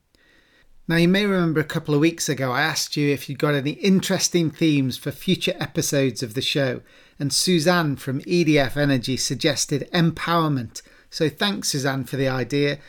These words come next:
and I hope you find today's episode particularly useful. So let's start at the beginning with a definition of empowerment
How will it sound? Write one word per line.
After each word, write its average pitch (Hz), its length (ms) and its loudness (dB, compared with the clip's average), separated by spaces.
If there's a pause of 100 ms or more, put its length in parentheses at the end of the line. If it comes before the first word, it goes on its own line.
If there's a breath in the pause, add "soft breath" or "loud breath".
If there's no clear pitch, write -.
(180 loud breath)
and 139 140 -6
I - 20 -4
hope 143 260 -2
you 123 80 -8
find 139 380 0
today's 143 400 0
episode 127 680 -4 (100)
particularly 147 680 -2
useful. - 520 -10 (680)
So 175 200 -2
let's 202 260 -2
start 185 420 0
at 202 100 -4
the 151 60 -4
beginning 135 540 0
with 127 140 -2
a 127 40 -2
definition 156 760 0
of 127 60 -4
empowerment 139 880 -2